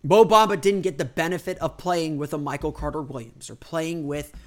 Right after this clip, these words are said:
the Evan Fournier, Aaron Gordon, Terrence Ross trio that, that the Magic started using a lot with those second units. Clifford hadn't made that leap yet with his, with his rotation. And so Bamba certainly suffered from being around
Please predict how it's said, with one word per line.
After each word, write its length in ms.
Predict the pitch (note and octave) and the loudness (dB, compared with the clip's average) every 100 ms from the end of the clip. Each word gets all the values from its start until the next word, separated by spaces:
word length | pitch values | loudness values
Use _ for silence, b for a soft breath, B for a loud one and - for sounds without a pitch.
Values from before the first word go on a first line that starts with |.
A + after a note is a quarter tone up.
| B B | B B
the 140 | F3+ - | -4 0
Evan 240 | E3+ E3+ | 2 0
Fournier, 360 | - F3 E3 D#3 | -4 -2 -2 -2
Aaron 280 | D#3 D#3+ D3+ | -2 -2 -2
Gordon, 320 | D3 D3+ C#3 | -2 -2 -2
Terrence 340 | D3+ D3+ D3 | -4 -6 -4
Ross 320 | D3+ D3 C#3+ | 0 0 -2
trio 420 | - D3+ C3+ C3+ C3 | -6 -6 -4 -4 -4
that, 180 | C3 | -6
that 100 | - | -8
the 60 | - | -8
Magic 280 | C#3 C#3 C#3 | -6 -6 -6
started 260 | D3 C3+ | -6 -6
using 300 | B2+ D3 C#3+ | -4 -4 -2
a 40 | C#3 | -4
lot 200 | C3+ - | -6 -6
with 140 | C#3 | -8
those 180 | C#3+ B2+ | -6 -6
second 300 | C#3 C3+ A#2+ | -6 -6 -4
units. 420 | C3+ B2 - - b b b b b b _ _ _ - | -4 -4 -8 -16 b b b b b b _ _ _ -2
Clifford 360 | G#3+ G#3+ G3 | -2 0 -2
hadn't 420 | D#3+ F#3 F#3 F3+ | 2 2 2 -2
made 280 | E3+ E3+ D3 | -2 -2 -2
that 280 | D#3 D#3 - | -2 -4 -6
leap 240 | D3+ D3+ | -8 -6
yet 340 | C3+ A2 - - _ _ | -8 -10 -14 -20 _ _
with 160 | - C3+ | -8 -6
his, 180 | C#3 C3 | -4 -6
with 140 | C#3 | -6
his 160 | D3 B2+ | -6 -4
rotation. 480 | C3+ - - - - - b b b b b | -6 2 4 4 2 -4 b b b b b
And 100 | - | -4
so 140 | A#3 | -2
Bamba 440 | G#3 - F#3+ G#3 G3+ | 0 6 6 6 2
certainly 360 | - G3 F3 | -2 -2 -2
suffered 420 | E3 F3 D#3+ D#3+ C#3 | -4 -2 -2 -4 -6
from 300 | D3+ D3 - | -8 -10 -8
being 240 | C#3 D3 | -4 -4
around 400 | C#3+ C3+ C3 C3 | -4 -6 -10 -10